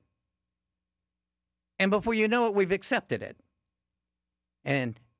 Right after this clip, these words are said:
then we participate in it and sometimes even reach a place of enjoyment. Um, I usually tell people, um, "You're ruined for sin." Romans six tells us that. You'll never enjoy sin again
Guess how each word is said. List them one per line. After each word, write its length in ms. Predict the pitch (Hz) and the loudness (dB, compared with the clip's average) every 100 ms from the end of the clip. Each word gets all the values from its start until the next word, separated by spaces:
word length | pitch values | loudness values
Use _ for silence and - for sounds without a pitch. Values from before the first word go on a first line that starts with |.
| _ | _
then 400 | 117 131 117 113 | -4 -2 -2 -6
we 140 | 117 117 | -8 -8
participate 720 | - 110 151 123 - 110 98 | -8 -6 -6 -6 -6 -6 -4
in 140 | 107 | -4
it 180 | 104 - - _ | -6 -10 -18 _
and 120 | 113 - | -10 -4
sometimes 440 | 143 131 120 110 | -4 -2 -4 -2
even 240 | 131 107 | -4 -4
reach 200 | 127 - | -6 -6
a 60 | 107 | -8
place 260 | - 127 110 | -6 -6 -6
of 120 | 101 | -8
enjoyment. 640 | 101 - 175 98 95 90 - _ _ _ 131 | -6 -2 -2 -2 -6 -12 -20 _ _ _ -4
Um, 280 | 117 104 - _ _ _ _ _ _ _ 147 | -2 -4 -8 _ _ _ _ _ _ _ 0
I 120 | 180 | 2
usually 340 | 170 165 139 | 2 0 -2
tell 240 | 127 165 135 | 0 0 0
people, 420 | 175 135 135 - _ _ _ - | -4 -4 -8 -10 _ _ _ -14
um, 300 | 98 95 92 _ _ _ _ _ _ _ _ | -12 -12 -16 _ _ _ _ _ _ _ _
"You're 160 | 151 156 | -2 2
ruined 320 | 160 185 120 | 2 2 -2
for 120 | 135 | -4
sin." 320 | 120 113 92 - _ _ _ | -6 -6 -8 -14 _ _ _
Romans 280 | 143 147 127 | -4 -4 -4
six 260 | - 196 - | -4 -6 -4
tells 260 | 139 117 98 | -4 -4 -8
us 120 | - | -10
that. 260 | 101 - - _ _ _ _ _ _ _ _ _ _ _ _ | -12 -14 -18 _ _ _ _ _ _ _ _ _ _ _ _
You'll 160 | 160 180 | -2 0
never 260 | 175 190 175 | 2 2 0
enjoy 320 | 160 185 170 | 0 0 0
sin 240 | - 190 | 0 -2
again 440 | 180 185 160 101 | 0 0 -2 -4